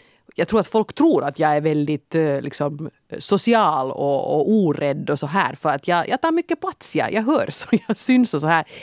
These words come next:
Men jag är också helt sjukt blyg. Alltså, jag kan noja ganska mycket för nya sociala situationer och sånt här. Och,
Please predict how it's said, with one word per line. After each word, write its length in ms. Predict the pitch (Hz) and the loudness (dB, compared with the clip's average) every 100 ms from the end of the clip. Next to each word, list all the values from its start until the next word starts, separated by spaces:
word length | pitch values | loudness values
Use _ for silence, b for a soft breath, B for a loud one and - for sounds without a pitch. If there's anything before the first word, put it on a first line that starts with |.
| B | B
Men 140 | - 254 | 0 2
jag 120 | 330 | 2
är 40 | 240 | 0
också 200 | - 165 | 0 -2
helt 180 | 190 - | -2 0
sjukt 360 | 262 202 - | 0 0 -2
blyg. 540 | 135 220 330 - - 165 B B B B B - | -4 0 0 0 -8 -10 B B B B B -2
Alltså, 440 | 156 175 160 143 - | 0 0 0 0 -2
jag 120 | 180 | 2
kan 180 | 208 226 | 4 6
noja 300 | 262 202 185 | 6 4 2
ganska 420 | 277 339 - 165 | 2 2 0 0
mycket 320 | 175 165 151 | 0 0 -2
för 80 | 151 | 0
nya 360 | 160 143 135 123 | 2 2 0 -2
sociala 640 | 143 147 151 147 139 135 - | -4 0 0 0 0 -4 -6
situationer 680 | - 143 143 - 143 139 - | -8 -6 -6 -6 -6 -6 -6
och 80 | |
sånt 140 | - 156 | -6 -4
här. 180 | 135 135 | -6 -4
Och, 160 | 147 | -4